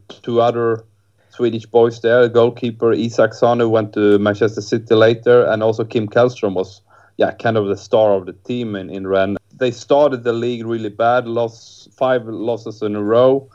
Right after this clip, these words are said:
They were desperate to do something. Timothy, he went away to Hamburg, and, uh, also they want to bring in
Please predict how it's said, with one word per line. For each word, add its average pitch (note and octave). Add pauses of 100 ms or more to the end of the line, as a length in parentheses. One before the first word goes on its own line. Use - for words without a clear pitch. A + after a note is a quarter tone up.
(400)
They B2+
were A#2+
desperate B2
to -
do B2
something. F2+ (520)
Timothy, D3+
he B2
went B2+
away A2+
to A2+
Hamburg, D3
and, A2+
uh, A2
also A#2+
they A#2
want A#2+
to A#2+
bring A2+
in G#2+